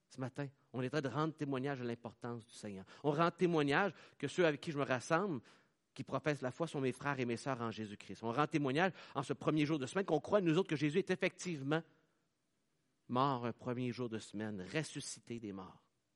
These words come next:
On rend témoignage quand on se comporte différemment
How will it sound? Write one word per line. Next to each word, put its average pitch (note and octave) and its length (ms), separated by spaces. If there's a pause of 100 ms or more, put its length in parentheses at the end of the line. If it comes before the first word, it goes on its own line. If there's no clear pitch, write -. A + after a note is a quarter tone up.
(1300)
On A#2 100
rend B2+ 200
témoignage C#3 680 (280)
quand C3+ 160
on C3 100
se - 80
comporte C3+ 400
différemment - 640